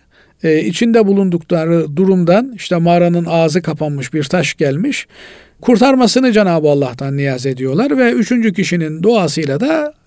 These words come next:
çıkabilecekleri kadar bir genişlik meydana geliyor. Demek ki Müslüman kimse, e, adak gibi bir şekilde adeta bir pazarlığa bağlamaz işi.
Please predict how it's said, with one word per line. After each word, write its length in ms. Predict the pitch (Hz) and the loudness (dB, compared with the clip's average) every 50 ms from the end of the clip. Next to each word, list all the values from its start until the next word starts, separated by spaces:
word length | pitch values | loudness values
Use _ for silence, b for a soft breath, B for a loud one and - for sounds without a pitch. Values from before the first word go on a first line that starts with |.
| _ _ | _ _
çıkabilecekleri 840 | - - - 240 226 202 196 185 170 156 165 156 - - 160 151 147 | -16 -6 0 0 2 2 4 2 2 0 -2 -4 -2 -2 -2 -2 -2
kadar 320 | 139 156 156 190 247 254 208 | -2 -2 -2 -2 -2 0 0
bir 100 | 220 208 | -2 0
genişlik 520 | 180 190 185 185 165 - - 196 170 - | 0 0 0 0 -2 -2 -4 -6 -4 -4
meydana 360 | 170 151 139 135 135 131 123 | -4 -4 -4 -4 -6 -8 -8
geliyor. 480 | 120 120 123 120 123 147 247 302 - - B B B B B B B B B B B B | -8 -8 -10 -8 -6 -8 -8 -8 -10 -16 B B B B B B B B B B B B
Demek 260 | - - 349 262 - | -2 0 0 0 0
ki 80 | - 240 | 0 0
Müslüman 440 | 233 220 - - - - 269 277 214 | 0 0 0 0 0 0 0 0 0
kimse, 500 | 170 - - - 143 - 208 - - 311 - b b b b b b b b b - | -2 -2 -4 -4 -2 -2 -2 -2 -2 -6 -10 b b b b b b b b b -2
e, 200 | 180 170 156 151 | 0 2 2 2
adak 380 | - - 202 196 262 262 - - | 2 0 2 2 2 0 0 -2
gibi 280 | - 196 180 185 170 | -4 -2 0 0 0
bir 120 | 170 170 151 | 0 -2 -2
şekilde 680 | - - 180 160 180 180 175 165 165 170 165 160 165 b b b b b b b | 0 -2 -2 -2 -2 -4 -2 2 2 2 2 2 -2 b b b b b b b
adeta 480 | 196 196 202 185 185 170 175 175 180 | 0 2 2 2 0 0 0 0 0
bir 100 | 175 170 | 0 -2
pazarlığa 640 | 160 - 170 165 151 185 175 170 175 175 170 165 156 | 0 0 0 2 2 2 4 4 4 4 2 2 2
bağlamaz 540 | 160 165 165 165 175 175 180 185 165 165 - - | 2 2 2 2 2 2 2 0 0 -2 -6 -10
işi. 380 | 165 139 - - 190 247 294 | -10 -8 -6 -4 -4 -4 -4